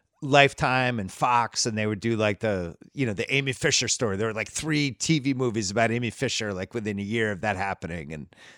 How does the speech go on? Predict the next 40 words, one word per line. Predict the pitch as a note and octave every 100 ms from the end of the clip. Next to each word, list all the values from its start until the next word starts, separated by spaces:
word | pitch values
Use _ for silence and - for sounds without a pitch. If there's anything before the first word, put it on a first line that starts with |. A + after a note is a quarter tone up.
| -
the | A#2+
Texas | - E3 C#3+ C3+
cheerleader | - E3+ D3 C3 A#2+
scandal. | - A#2+ G2+ F#2+ F#2
And | G2 A2
then | A2+ G2 - - - - _ C#3
eventually | C3 D3+ - B2+
Lifetime | A2+ C3 C#3+ C#3 A2+ A2 G#2+ G2+ - - _ _ _ _ _
took | - D#3
over | D#3+ D3
a | C3+
lot | B2 C3
of | C3
that | B2
corner. | - A#2+ A2+ G#2+ G#2 -
H | D3 -
B | C#3+ C#3
O | C3
would | A#2+ A2+
make | A#2+ G#2+
some | C3+ A#2+ A2+ A2+
about, | G#2+ A2 A#2 G#2+
they | A#2+
would | G#2+
do, | A2+
like, | G#2+ G2
Joe | - A2+
Paterno | - - B2 A2+ G#2+ G#2 G#2
and, | F#2+ F2+ - _ _
you | C3+
know, | A2
real | G#2 B2 B2
life | A2+ G#2+
stuff. | - A#2 G#2
They | -
would | G#2+
make | G2+ -
the |
two-hour | F#2+ C3 A2 G2+
movies. | A#2 G#2+ F#2